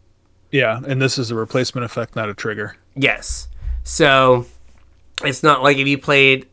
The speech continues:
Speaker 2: this and then an Amulet, that you would get, like, two untaps. Your thing would just come into play untapped.
Speaker 1: Right, but, I mean, there's formats that exist that don't have Amulet of Vigor. Um, I mean, notably, they also don't have bounce lands, but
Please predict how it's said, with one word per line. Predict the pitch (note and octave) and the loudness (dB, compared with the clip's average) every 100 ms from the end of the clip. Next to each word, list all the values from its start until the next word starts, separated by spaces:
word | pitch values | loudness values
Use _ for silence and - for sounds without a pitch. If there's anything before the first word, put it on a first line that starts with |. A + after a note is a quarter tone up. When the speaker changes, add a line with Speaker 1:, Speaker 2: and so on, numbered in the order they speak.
| _ | _
Speaker 2:
this | C#3 C3 C3+ C3 | -10 0 0 2
and | C#3 C3 | -2 0
then | B2+ | 0
an | B2 | 0
Amulet, | A#2 B2 C3 D3 D3+ - _ _ _ _ _ _ _ _ - | 0 2 2 2 0 -6 _ _ _ _ _ _ _ _ -6
that | C3+ | -4
you | B2 B2 | -2 0
would | B2+ A#2 | -2 0
get, | C3 A#2 | -2 0
like, | A2+ - | -4 -4
two | - C3+ | -2 2
untaps. | C3 C#3 C#3 C3+ - | 2 2 2 0 0
Your | C#3 | -4
thing | B2+ B2+ | -2 -2
would | A#2+ | -2
just | B2 - | -8 -4
come | D3 B2+ | -2 0
into | B2 | -2
play | - A#2+ A#2+ | -4 -4 -4
untapped. | G#2+ G#2+ G#2 G2 _ _ _ _ _ _ _ _ - | -6 -6 -10 -12 _ _ _ _ _ _ _ _ 0
Speaker 1:
Right, | G#3+ C3+ B2+ - | 4 4 2 0
but, | C#3 B2+ - | 0 0 2
I | |
mean, | C#3 C3+ | 0 2
there's | C3 B2+ | 2 0
formats | - C#3+ C3+ C3 - | 2 4 4 2 2
that | C3+ B2+ | 0 0
exist | B2 A2 C3+ B2 - - | -2 0 0 0 -4 -4
that | C3+ B2 - _ - D3+ | 0 0 -2 _ -18 -6
don't | A#2+ B2+ B2+ | 2 2 2
have | A#2+ B2+ A#2+ | 0 0 2
Amulet | A#2+ C3 B2+ A2+ | 2 2 0 0
of | A2 | 0
Vigor. | A2 A2 G#2+ G#2+ A#2 _ _ _ | -2 -4 -4 -8 -10 _ _ _
Um, | C3 A2+ G#2 G2+ - - - - - | 0 0 -2 -4 -4 -12 -16 -16 -8
I | C#3 | -4
mean, | B2+ A#2+ | -2 2
notably, | B2 A#2+ A#2 A#2 | 4 4 2 2
they | A#2 | 4
also | A2+ A#2 A2+ | 4 4 0
don't | A2+ A2+ | -4 -4
have | A2 G#2 | -2 -2
bounce | A#2 B2 A#2 - | 0 0 -2 -10
lands, | G#2 G#2+ B2 - | -10 -8 -8 -10
but | - G2 | -8 -10